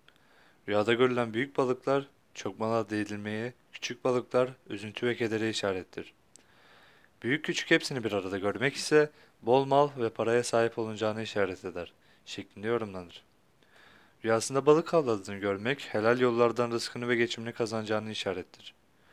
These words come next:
Avladığı, yani tuttuğu balığı yediğini görmek, büyük sevinç ve ferahlığa erme işarettir.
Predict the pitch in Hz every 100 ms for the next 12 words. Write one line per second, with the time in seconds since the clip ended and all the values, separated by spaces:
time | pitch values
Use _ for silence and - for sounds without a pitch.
0 | - - - _ 104 107 104 101 113 131
1 | 123 104 113 110 - - 127 127 117 117
2 | 107 104 104 113 131 127 131 127 - -
3 | 101 110 - 113 123 127 107 101 107 104
4 | 101 107 113 104 101 - 92 85 - 92